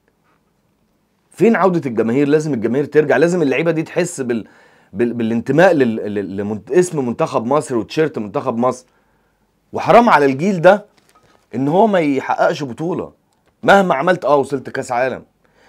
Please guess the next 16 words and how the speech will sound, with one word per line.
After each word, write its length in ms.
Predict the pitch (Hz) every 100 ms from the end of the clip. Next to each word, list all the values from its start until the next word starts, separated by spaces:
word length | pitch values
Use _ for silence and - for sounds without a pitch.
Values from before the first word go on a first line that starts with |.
| _
بس 260 | 120 135 -
كلمة 400 | - 220 208 175
بطولة 640 | 131 147 160 220 214 226 196 _ _ _ _ _ 110
مختلفة. 580 | 131 - 190 - - - _ _ _ _ _ -
بطولة 400 | 107 165 202 151
مع 140 | 110
منتخب 420 | 117 110 139 123
مصر، 320 | 131 131 -
أنت 120 | 95 107
داخل 320 | 175 151 143
على 160 | 123
مرحلة 400 | 120 113 - 175
اللي 160 | 156 123
جاية 260 | 147 175 170
مرحلة 400 | 127 - 165 160
صعبة. 400 | 160 139 104